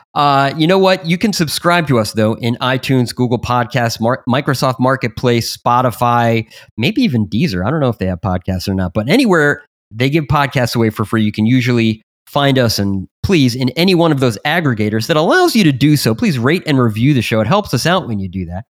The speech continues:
You can find that information on our website, showbizsandbox dot com, which is where you'll find links to all of the stories we've discussed on today's episode.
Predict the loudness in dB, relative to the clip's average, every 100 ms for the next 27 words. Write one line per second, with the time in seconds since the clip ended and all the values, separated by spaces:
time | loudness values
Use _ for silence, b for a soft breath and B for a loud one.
0 | _ _ _ _ -2 0 2 2 4 4
1 | 4 2 2 2 2 2 2 0 0 0
2 | -2 -2 0 0 0 0 0 2 0 -2
3 | -2 -2 -2 -2 -2 2 2 2 0 -2
4 | 0 2 2 0 0 0 -2 -6 -2 0
5 | 2 2 2 -2 -2 -2 0 0 -4 -4
6 | -2 -2 0 0 0 0 0 -2 -4 -8
7 | -10 -12